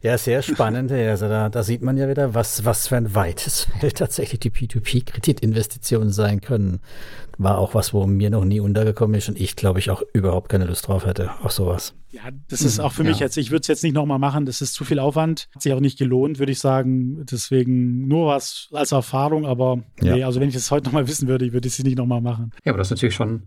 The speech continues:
Speaker 3: schon viele Info-, schon viele Erfahrungen da gesammelt. Ähm, mich würde mal noch interessieren, du hast ja, du steckst ja extrem viel Zeit rein. Ähm, hast du noch andere Hobbys eigentlich außer P two P?
Speaker 1: <laughs> Mensch, Lars, was fragt man
Speaker 2: Vierund-, vierundzwanzig Stunden Hobby. Nee, nee.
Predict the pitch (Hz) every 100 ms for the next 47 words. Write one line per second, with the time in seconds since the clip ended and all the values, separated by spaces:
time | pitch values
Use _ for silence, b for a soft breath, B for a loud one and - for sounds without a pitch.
0 | _ - 117 - 120 120 113 107 107 -
1 | - - 113 110 - 113 98 113 107 104
2 | 98 101 135 - - 107 101 107 - -
3 | - 127 127 120 151 127 117 110 110 127
4 | 123 113 104 - 104 104 - _ - 123
5 | - - 110 - - - 113 110 - 101
6 | 120 127 143 147 123 107 104 - - -
7 | 98 98 107 123 160 170 - 135 120 113
8 | 107 110 95 101 101 - - 151 - -
9 | - - 170 - - - 92 - 87 80
10 | 82 - 92 - 85 - 160 170 - -
11 | - 160 170 156 147 139 127 117 - 147
12 | 139 120 123 117 117 120 135 135 123 131